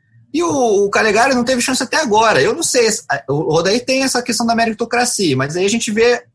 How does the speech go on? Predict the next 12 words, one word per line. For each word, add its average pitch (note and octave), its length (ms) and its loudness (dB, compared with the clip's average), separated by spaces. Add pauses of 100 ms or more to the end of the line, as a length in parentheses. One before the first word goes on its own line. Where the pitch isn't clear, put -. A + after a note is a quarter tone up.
vamos F#3+ 220 0
pra A3 100 0
lateral G#3+ 320 2
direita, E3+ 480 0
o - 20 -2
nosso E3+ 200 -2
caso G3 260 0
polêmico E3+ 500 0
da C#3 80 0
lateral C3 400 0
direita. A#2+ 360 -4 (600)
É, A#2 680 2